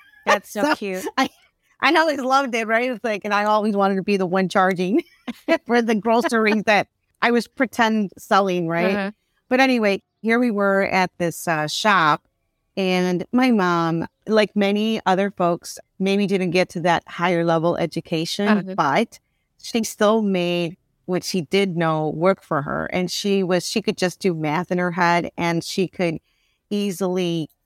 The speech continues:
Speaker 1: take a tape measurement and just be able to, like,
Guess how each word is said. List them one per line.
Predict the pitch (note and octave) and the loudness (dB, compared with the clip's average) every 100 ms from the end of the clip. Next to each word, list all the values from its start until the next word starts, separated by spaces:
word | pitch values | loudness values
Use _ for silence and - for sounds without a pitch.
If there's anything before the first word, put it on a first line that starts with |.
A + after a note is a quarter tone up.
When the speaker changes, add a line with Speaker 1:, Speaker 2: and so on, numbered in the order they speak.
| - | -4
Speaker 1:
take | A3 G3 | -2 0
a | G3 | -2
tape | G3+ F#3 - | 0 -2 -2
measurement | F#3 F#3 F3+ F3+ E3+ E3 - _ _ - | 0 0 2 -2 -2 -4 -8 _ _ -6
and | F#3+ E3 E3 D#3+ | -2 -2 -2 -4
just | F#3+ F3 - _ _ _ E3+ - | -4 -4 -8 _ _ _ _ -2
be | F#3+ F3+ | 0 2
able | F3+ | 0
to, | F3 F#3+ | 0 -2
like, | E3 E3 D#3 | -2 -2 -4